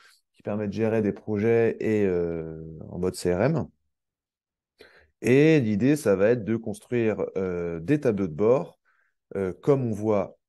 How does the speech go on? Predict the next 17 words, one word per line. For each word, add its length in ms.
ici, 580
grâce 580
à 120
l'outil, 600
euh, 220
Serenitix. 840
Donc, 640
pour 240
parvenir 420
à 100
ça, 460
on 140
va 120
voir 200
aujourd'hui 320
comment 180
faire. 240